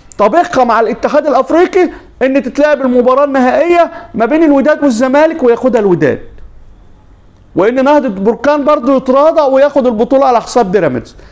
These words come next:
عملية معقدة، فما كناش هنتحرك ونتكلم من دلوقتي. خلاص تأكد ان حقوق ال-، الاندية المصرية راحت.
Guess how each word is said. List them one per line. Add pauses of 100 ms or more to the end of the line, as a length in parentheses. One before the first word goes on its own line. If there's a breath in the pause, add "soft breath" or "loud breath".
(200 loud breath)
عملية
معقدة، (1160)
فما
كناش
هنتحرك
ونتكلم
من
دلوقتي. (200 loud breath)
خلاص
تأكد
ان
حقوق
ال-، (340 loud breath)
الاندية
المصرية (200)
راحت.